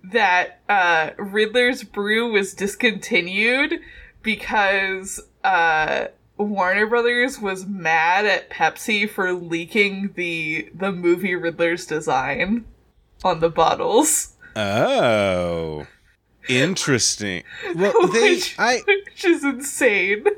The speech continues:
Speaker 2: That doesn't make any sense, 'cause
Speaker 1: Uh-huh.
Speaker 2: they would have to sign off on that.
Speaker 1: You would think so, yeah.
Speaker 2: Right?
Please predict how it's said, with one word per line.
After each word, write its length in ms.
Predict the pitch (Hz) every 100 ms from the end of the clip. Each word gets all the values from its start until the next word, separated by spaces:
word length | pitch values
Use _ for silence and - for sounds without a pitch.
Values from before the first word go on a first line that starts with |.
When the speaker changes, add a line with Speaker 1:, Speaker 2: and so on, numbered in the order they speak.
| - - - - -
Speaker 2:
That 280 | 226 285 269
doesn't 300 | 277 277 269
make 220 | 277 269
any 240 | 311 277
sense, 420 | - 147 107 95
'cause 200 | 220 196
Speaker 1:
Uh-huh. 80 | 226
Speaker 2:
they 100 | 240
would 140 | 254 233
have 220 | 240 214
to 100 | 226
sign 320 | - 240 240
off 260 | 285 302 226
on 220 | 156 120
that. 280 | 104 76 - _ _ _ _ _ _ _
Speaker 1:
You 220 | 254 359
would 220 | 440 415
think 280 | - 480 480
so, 320 | - 269 202
yeah. 540 | 202 262 359 254 180 170
Speaker 2:
Right? 360 | 208 277 294